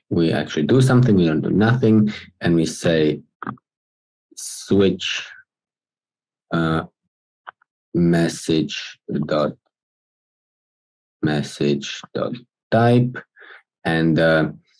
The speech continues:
the only kind of message the ping pong module will be handling will be a ping pong message, as, uh, we defined it in the protobufs.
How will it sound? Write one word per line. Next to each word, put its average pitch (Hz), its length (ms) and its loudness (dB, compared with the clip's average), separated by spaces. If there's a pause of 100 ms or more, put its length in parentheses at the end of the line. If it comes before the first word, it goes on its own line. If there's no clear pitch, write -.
(300)
the 98 160 4
only 143 380 4
kind 123 260 4
of 104 80 4
message 104 380 4
the - 60 2
ping 107 280 4
pong 92 240 4
module 87 420 2
will 85 140 2
be 76 100 0
handling 113 460 4
will 95 180 2
be 87 200 2
a 78 40 -2
ping 78 240 -2
pong 73 160 -2
message, - 400 -10 (1040)
as, - 260 0
uh, 87 320 4
we 85 100 4
defined 82 400 2
it 80 260 -2
in 82 100 0
the 73 80 0
protobufs. - 560 -6